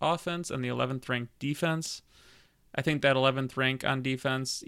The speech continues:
undersells it a little bit just because it seems like D coordinator Lou Anarumo is able to dial up very specific game plans for their best opponents and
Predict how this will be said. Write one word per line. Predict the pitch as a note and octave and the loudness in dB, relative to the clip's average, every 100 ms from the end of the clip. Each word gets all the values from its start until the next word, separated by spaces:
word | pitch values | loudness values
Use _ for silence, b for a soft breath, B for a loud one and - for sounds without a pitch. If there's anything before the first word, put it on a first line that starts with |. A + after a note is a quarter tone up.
| A#1+ - | -12 -2
undersells | C#3+ C#3 C#3 C#3+ C3+ | 0 0 2 4 4
it | C3+ | 2
a | |
little | B2+ B2 C#3 | 0 2 4
bit | D#3+ D#3 | 4 4
just | C3 - | 0 0
because | C3 B2 | 0 0
it | B2 | 0
seems | - C3 B2 C3 | 0 0 0 0
like | B2 B2 - | 0 0 -4
D | C3+ | -4
coordinator | B2 C3+ B2 B2 B2 B2 A#2+ | -2 -2 -2 0 0 0 -2
Lou | A#2+ B2 B2 A#2+ | -2 0 0 0
Anarumo | B2+ A#2+ A#2 A#2+ B2 A#2+ | -2 -2 -2 -2 -2 -2
is | A#2+ | -2
able | A2+ - | -2 -4
to | A#2+ | -2
dial | A#2 A#2 A#2 A#2 | 4 4 4 2
up | A#2+ | -2
very | - C3+ B2 A#2+ A#2+ A#2+ | -2 4 4 4 0 -2
specific | - C3 C3+ B2 A2 | -4 -2 -2 -2 -2
game | A#2 A#2 A#2+ | 0 0 0
plans | B2 A#2+ A#2+ | -2 -2 -4
for | - B2 | -4 -2
their | A#2 | -2
best | A2+ A#2 B2 | 0 -2 -4
opponents | A#2+ A#2+ A#2+ B2+ - - | -4 -2 -2 -2 -4 -2
and | B2 A2+ A2 A2+ | -2 0 -4 -8